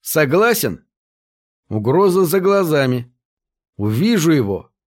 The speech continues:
дам ему подзатыльник. А при встрече: «Я такого не говорил». «Ты чё хочешь от меня? Докопаться решил?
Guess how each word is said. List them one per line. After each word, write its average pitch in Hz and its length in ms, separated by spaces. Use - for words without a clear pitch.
дам 135 360
ему 131 240
подзатыльник. 123 960
А 90 120
при 127 180
встрече: 147 640
«Я 240 140
такого 247 360
не 254 160
говорил». 214 680
«Ты 175 100
чё 277 220
хочешь 208 420
от 139 120
меня? 123 360
Докопаться 190 680
решил? 139 420